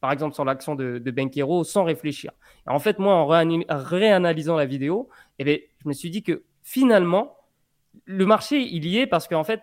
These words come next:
euh, je reprends juste l'action pour ceux qui ne l'ont pas vu, il fait un step back, derrière, donc un pas vers l'avant, il arrête son dribble, le pas en arrière, et il fait un deuxième pa-, en fait, un, un pas, euh, simultané.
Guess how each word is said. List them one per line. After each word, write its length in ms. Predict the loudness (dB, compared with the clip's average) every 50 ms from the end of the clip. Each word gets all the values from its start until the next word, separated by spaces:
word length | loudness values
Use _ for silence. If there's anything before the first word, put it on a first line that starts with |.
| -4 -4
euh, 160 | -4 -4 -4 -6
je 160 | -6 -4 -4
reprends 420 | -2 0 0 0 0 0 -2 -2
juste 200 | -2 -4 -4 -4
l'action 260 | -4 -4 -4 -6 -8
pour 140 | -8 -10 -12
ceux 100 | -14 -14
qui 140 | -10 -8 -6
ne 80 | -4 -4
l'ont 100 | -4 -2
pas 160 | -2 -2 -2
vu, 240 | -2 -4 -8 -8 -10 _ _ _ _ -10
il 80 | -8
fait 140 | -2 2 4
un 80 | 4 4
step 320 | 2 2 0 0 0 2
back, 400 | 2 2 2 2 -4 -20 -20 _ _ _ _ _ _ _ _ _ _ -6
derrière, 400 | 0 0 2 2 2 2 0 0
donc 240 | -2 -6 -10 -14 -8 -4
un 100 | -2 -2
pas 200 | 2 4 4 4
vers 180 | 6 4 4 4
l'avant, 380 | 4 4 4 4 4 4 4
il 100 | 2 0
arrête 220 | 0 0 0 -2 -4
son 240 | -4 -4 -4 -4 -2
dribble, 400 | -2 -2 0 -2 -2 -4 -8 -12 _ _ _ _ _ _ _ _ -4
le 120 | -4 -4
pas 140 | 2 4 4
en 120 | 4 4
arrière, 360 | 4 2 2 2 2 2 0 0 -6 _ _ _ _ _ _ _ _ _ _ _ _ _
et 120 | -6 -4 -4
il 40 | -4
fait 160 | -2 2 4
un 120 | 4 4
deuxième 500 | 2 2 0 0 2 4 2 2 2 0
pa-, 140 | -2 -6 -6 -4
en 100 | -4 -4
fait, 220 | -4 -4 -4 -2
un, 240 | -2 -2 -2 -4 -6 -10 _ -6
un 140 | -4 -4 -4
pas, 500 | 0 2 4 4 4 2 0 -6 -10 -4 -2
euh, 220 | -2 -2 -2 -4
simultané. 680 | -6 -8 -8 -4 -2 -2 0 0 0 0 0 0 -2 -8